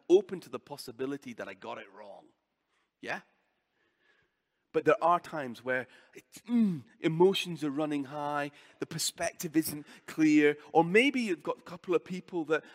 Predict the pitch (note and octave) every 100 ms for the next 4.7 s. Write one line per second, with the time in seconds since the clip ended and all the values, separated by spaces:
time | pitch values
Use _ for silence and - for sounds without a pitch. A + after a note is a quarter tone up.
0 | - B3 B3+ B3 F3 A#3 B3+ G#3 D#3+ C#3+
1 | G3 F#3+ E3+ F3 F3+ F3 - - _ D3
2 | D3 - - - - E3 F#3 G#3+ - D#3
3 | E3 D#3 D#3 E3+ E3+ E3 D3+ C3 - A#3
4 | C4+ A#3 - E3+ D3+ D3+